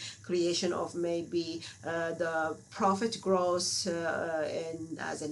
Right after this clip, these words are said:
linear regression model with association with other variables. So whatever we learned, uh, over the second half of the semester, try to apply it to this data.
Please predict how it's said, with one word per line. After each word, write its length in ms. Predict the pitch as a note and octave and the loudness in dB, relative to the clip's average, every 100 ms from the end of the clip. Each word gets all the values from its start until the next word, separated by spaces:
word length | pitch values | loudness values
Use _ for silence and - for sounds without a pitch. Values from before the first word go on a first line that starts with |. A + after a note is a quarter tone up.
| D3+ | 0
linear 480 | G#3 B3+ C4 B3 A3+ | 4 6 6 6 4
regression 480 | A3 G3+ G3+ G#3+ G3+ | 2 2 -2 0 0
model 460 | F#3+ F#3+ F#3 F3+ | 2 2 2 0
with 180 | F3 E3+ | 0 -4
association 720 | - F3+ E3 F3 D#3+ D#3+ D#3+ | -4 -2 -2 -4 -6 -4 -4
with 160 | D3+ - | -4 -4
other 240 | E3 D3 - | -6 -6 0
variables. 640 | G3 A#3 A3+ G3 F#3+ G3 F#3+ - | 2 4 4 2 2 2 -2 -6
So 140 | - D4+ | 2 6
whatever 540 | C4 C4 B3+ E4+ F#4 | 6 4 2 4 4
we 260 | D#4+ D4+ D4 | 6 6 6
learned, 540 | C4+ C4+ G3 E3+ F3 - - - | 6 6 4 2 -2 -6 -16 -6
uh, 360 | - F#3 F#3+ F#3+ | 2 4 6 4
over 260 | G#3 A3+ B3 | 4 4 4
the 220 | G3 G3 | 4 2
second 360 | F#3+ A3 A3+ A3 | 2 2 0 0
half 280 | G3+ G#3 | 2 2
of 220 | - F#3+ F#3+ | 2 2 4
the 100 | G3 | 2
semester, 540 | G3 E3+ D#3 - F3 | 2 -2 -2 -2 -2
try 380 | E3+ - F#3+ G3+ | -2 0 2 2
to 160 | A3 | 2
apply 400 | G3+ G3 E3 D#3+ | 0 0 -2 -2
it 100 | E3 | -4
to 80 | E3 | -6
this 180 | E3 E3 | -6 -6
data. 380 | - - D3+ | -6 -6 -6